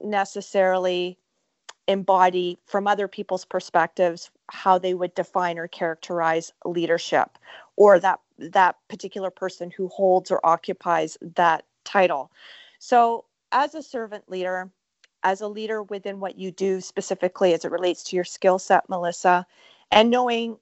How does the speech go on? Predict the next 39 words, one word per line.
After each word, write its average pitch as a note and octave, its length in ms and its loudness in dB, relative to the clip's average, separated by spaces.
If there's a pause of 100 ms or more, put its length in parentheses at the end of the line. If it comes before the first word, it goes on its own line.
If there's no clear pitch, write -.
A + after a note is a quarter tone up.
the G3 160 -6
culture G#3 480 -4
has F#3+ 220 -10
changed G3+ 480 -10
a G#3+ 60 -4
lot, G3 260 2
whether F#3 220 -4
we're F3+ 100 -6
talking F#3 460 -6
about E3+ 340 -2
the F3+ 60 -12
political G#3 680 -4
landscape, G3 720 -4
whether F3+ 240 -6
we're E3+ 100 -8
talking F3 440 -8
about, E3+ 400 -2 (340)
you G3 80 0
know, F3 180 0
scientists G#3 680 0
and F#3+ 80 -4
everybody F#3 420 -4
who's F3+ 180 -8
at E3+ 140 -2
the E3+ 80 -6
helm F#3 540 -2
that's - 200 -6
central F#3 380 -6
to G3+ 140 -10
covid, A3 640 0 (480)
um, F3+ 440 0 (100)
leaders G#3 460 -6
within F#3 220 -6
our E3+ 160 -4
own F#3 180 -8
families, A3 800 -6
just, C4+ 220 -4 (100)
you A#3 160 -2
know, G3+ 240 -2